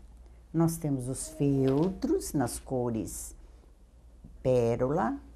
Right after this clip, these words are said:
pele, vermelho, branco e verde. Então, após transferirmos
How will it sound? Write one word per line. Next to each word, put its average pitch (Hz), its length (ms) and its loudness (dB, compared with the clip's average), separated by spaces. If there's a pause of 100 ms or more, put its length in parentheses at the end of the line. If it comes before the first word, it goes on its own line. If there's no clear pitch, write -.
(760)
pele, 117 760 0 (560)
vermelho, 113 1300 -2 (640)
branco 123 1200 0 (800)
e 226 100 0
verde. 120 760 -6 (2000)
Então, 214 520 -2 (680)
após 240 480 0
transferirmos 135 1120 -2